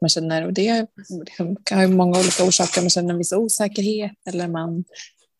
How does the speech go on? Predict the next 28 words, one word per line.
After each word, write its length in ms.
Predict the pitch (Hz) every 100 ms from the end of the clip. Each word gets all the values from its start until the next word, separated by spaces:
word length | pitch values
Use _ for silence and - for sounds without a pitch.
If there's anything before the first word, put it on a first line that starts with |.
| -
man 100 | 196
inte 180 | 180 202
vet 200 | 170 -
hur 20 |
man 80 | 165
ska 140 | -
göra, 640 | 170 202 208 196 185 190 185
eller 280 | 165 165 170
man 180 | 165
behöver 760 | 165 175 170 _ _ - 160 165
liksom 300 | - 170 156
hitta 380 | 190 190 - 180
def-, 240 | 170 175 -
någonting, 420 | 185 180 175 170
om 80 | 170
det 60 | 170
är 20 |
material 480 | 170 - 170 170 175
eller 160 | 165
en 360 | 165 - _ 180
person 460 | 175 - 190 185 170
att 60 | 175
anställa 600 | 170 - 175 170 160 165
eller 200 | 156 160
vad 100 | 160
det 60 |
kan 140 | 170 160
vara. 200 | 160